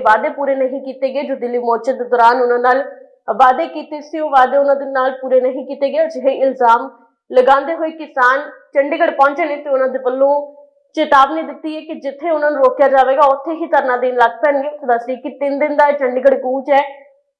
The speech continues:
ਕਿਸਾਨ ਆਪਣਾ ਸਾਰਾ ਰਾਸ਼ਨ ਪਾਣੀ ਲੈ ਕੇ ਉੱਥੇ ਪਹੁੰਚੇ ਹੋਏ ਨੇ, ਸੜਕਾਂ ਦੇ ਉੱਪਰ ਉਹਨਾਂ ਦੇ ਵੱਲੋਂ ਲੰਗਰ ਪਕਾਇਆ ਜਾ ਰਿਹਾ ਹੈ ਤੇ ਤਸਵੀਰਾਂ ਅਸੀਂ ਤੁਹਾਡੇ ਨਾਲ ਸਾਂਝੀਆਂ ਕਰ ਰਹੇ ਹਾਂ।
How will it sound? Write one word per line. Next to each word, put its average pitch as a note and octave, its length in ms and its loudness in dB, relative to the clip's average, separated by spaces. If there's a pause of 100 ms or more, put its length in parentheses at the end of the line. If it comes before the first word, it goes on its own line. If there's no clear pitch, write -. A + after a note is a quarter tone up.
(100)
ਕਿਸਾਨ C#4+ 400 4
ਆਪਣਾ C#4+ 240 2
ਸਾਰਾ D#4 300 2
ਰਾਸ਼ਨ C4+ 320 2
ਪਾਣੀ C4 220 2
ਲੈ C4 120 2
ਕੇ C#4 140 -6
ਉੱਥੇ C4+ 200 -2
ਪਹੁੰਚੇ C4 400 0
ਹੋਏ C4+ 160 4
ਨੇ, C4 160 0
ਸੜਕਾਂ B3 360 -2
ਦੇ B3 100 4
ਉੱਪਰ B3 220 0
ਉਹਨਾਂ B3 160 2
ਦੇ A#3+ 100 0
ਵੱਲੋਂ B3 200 2
ਲੰਗਰ A#3 260 -2
ਪਕਾਇਆ A#3 400 4
ਜਾ A#3+ 220 0
ਰਿਹਾ B3+ 120 -2
ਹੈ C4+ 80 -8 (500)
ਤੇ D4+ 140 -2
ਤਸਵੀਰਾਂ D4 480 2
ਅਸੀਂ C#4 140 -4
ਤੁਹਾਡੇ A3+ 300 0
ਨਾਲ A#3 200 0 (100)
ਸਾਂਝੀਆਂ A3+ 300 0
ਕਰ F3 180 -4
ਰਹੇ F#3 80 -10
ਹਾਂ। - 120 -14